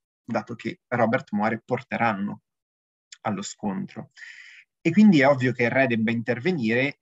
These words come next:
e, come dicevo, fa terribilmente fatica a capire dove stia la ragione. I Lannister mentono spudoratamente, su questo non c'è dubbio, Cersei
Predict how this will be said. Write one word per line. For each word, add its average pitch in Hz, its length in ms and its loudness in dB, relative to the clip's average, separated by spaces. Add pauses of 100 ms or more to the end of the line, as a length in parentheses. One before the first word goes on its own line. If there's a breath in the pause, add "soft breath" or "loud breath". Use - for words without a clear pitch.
e, 170 100 -10
come 147 220 -4
dicevo, 151 340 -6
fa 143 140 -12
terribilmente 131 680 -6
fatica 139 420 -12
a - 40 -20
capire 110 340 -6
dove 110 140 -4
stia 110 220 -8
la 107 120 -4
ragione. 101 500 -10 (640 loud breath)
I 120 80 -2
Lannister 185 540 2
mentono 120 400 -2
spudoratamente, 101 1120 -2 (200)
su - 160 -14
questo 110 540 -4
non 101 180 -6
c'è 104 180 -4
dubbio, 98 520 -4
Cersei - 580 -6